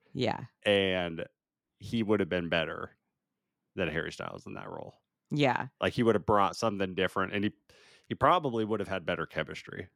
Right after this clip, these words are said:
Speaker 1: Yeah, I agree. I mean, but again, it's like Florence Pugh, I just expected their chemistry to be worse, I guess, 'cause people
Speaker 2: Yeah.
Speaker 1: were just,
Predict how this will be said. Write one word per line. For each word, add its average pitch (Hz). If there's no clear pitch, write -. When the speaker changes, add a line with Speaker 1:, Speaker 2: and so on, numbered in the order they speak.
Speaker 1:
Yeah, 156
I 156
agree. 131
I -
mean, 156
but 190
again, 220
it's 190
like 190
Florence 233
Pugh, 233
I 196
just 190
expected 185
their 175
chemistry 151
to 147
be 139
worse, 127
I 180
guess, 180
'cause 180
people 175
Speaker 2:
Yeah. -
Speaker 1:
were 151
just, 147